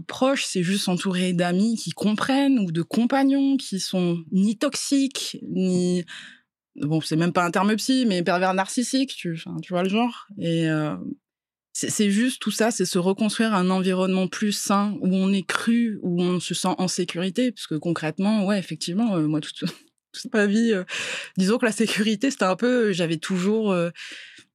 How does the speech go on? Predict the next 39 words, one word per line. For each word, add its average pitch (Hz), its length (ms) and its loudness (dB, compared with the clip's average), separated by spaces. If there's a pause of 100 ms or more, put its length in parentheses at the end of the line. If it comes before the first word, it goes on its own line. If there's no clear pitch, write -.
(180)
même 202 320 4
chez 262 160 0
moi, 302 140 6 (160)
je, 180 300 2
je 170 100 -4
regardais 175 300 2
toujours 254 420 2
derrière 262 300 2
moi, 339 320 4
être 190 240 0
sûre - 440 -2
que, 196 520 0 (640)
qu'il - 180 -2
y - 20 2
ait - 20 -4
pas 190 140 2
quelque 190 200 -4
chose 208 240 -2
qui, 185 520 -2
qui, 180 300 0
qui 185 140 -4
va 233 120 2
pas, 415 200 0
quoi. 202 320 2
Et, 170 100 0 (680)
et 139 160 0
c'est 175 260 -2
compliqué 247 480 0
de 214 120 2
vivre 190 280 2
avec 165 360 0 (100)
autant 202 320 2
de 190 100 2
stress 202 360 -2
et 185 40 2
d'anxiété 180 640 0
à 170 80 0
cet 165 220 -8
âge-là. 165 360 -8